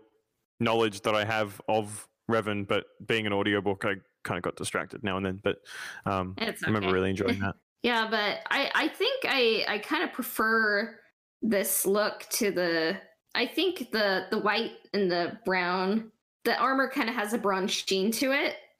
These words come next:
Speaker 2: and I think it, um,
Speaker 1: Mm-hmm.
Speaker 2: contrasts well, and I don't know, maybe I'm just a fan of the light side more than the dark side, but I was like, "This is kind of a nice compromise," um, because,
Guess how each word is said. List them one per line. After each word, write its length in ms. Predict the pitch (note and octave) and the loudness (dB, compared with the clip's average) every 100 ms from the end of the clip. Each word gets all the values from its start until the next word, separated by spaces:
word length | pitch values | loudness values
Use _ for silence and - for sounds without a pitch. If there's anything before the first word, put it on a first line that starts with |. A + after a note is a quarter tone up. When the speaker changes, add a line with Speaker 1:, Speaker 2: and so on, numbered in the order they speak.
| G3 | -4
Speaker 2:
and 100 | G3 | 0
I 140 | G#3+ | 0
think 220 | A3 G#3 | -2 0
it, 240 | G#3 F3+ - | 0 0 0
um, 360 | F#3 F3+ F3+ | 0 2 2
Speaker 1:
Mm-hmm. 200 | C3+ D#3 F#3 _ _ | 2 2 0 _ _
Speaker 2:
contrasts 720 | - A#3+ G3+ A3+ A#3+ A3 A3 | -2 2 2 0 2 0 0
well, 640 | G3 G3 A3 G3+ G3+ A3 A3 - | 0 2 4 4 4 2 -2 -4
and 560 | G3+ G3+ F#3+ F3+ F#3 - - _ _ _ _ - | 0 2 2 2 -2 -8 -16 _ _ _ _ 0
I 140 | A3+ | 2
don't 180 | A#3 A3 | 4 4
know, 140 | G#3+ | 4
maybe 300 | A3 A#3 B3 B3 | 4 2 2 2
I'm 120 | B3 | 2
just 220 | A3+ A#3 | 0 2
a 60 | A3+ | -2
fan 360 | A3+ G3+ G#3 | 2 0 2
of 140 | G3+ G3 | 0 2
the 60 | |
light 320 | F#3 F#3+ F#3+ - | 2 4 2 -2
side 320 | G3 E3+ G3 | 0 0 2
more 180 | G#3 G3 | 2 2
than 200 | G3+ G3+ | 2 2
the 100 | F3+ | 2
dark 320 | F#3 F#3 - | 0 0 -2
side, 520 | - G#3+ G#3 G#3 G#3 | 0 2 2 0 0
but 340 | F#3+ F3 E3 - - - _ - | 0 0 0 -4 -12 -20 _ -4
I 100 | - | 0
was 140 | G#3 G#3 | 0 2
like, 320 | F#3+ - - | 0 -2 -2
"This 180 | C#4 F#4 | 0 2
is 180 | D4 - | 2 0
kind 220 | F4 G4 | 2 2
of 60 | A4 | 2
a 80 | |
nice 260 | D4+ B3 - | 4 4 0
compromise," 1120 | - - A3+ A3+ A3 F3+ E3+ D#3+ F3+ F#3+ - - _ _ _ _ - | -2 2 4 4 2 2 2 2 2 2 0 -6 _ _ _ _ -4
um, 280 | - G#3 F#3+ | 0 2 2
because, 460 | - B3+ G#3+ G3+ | 0 2 2 2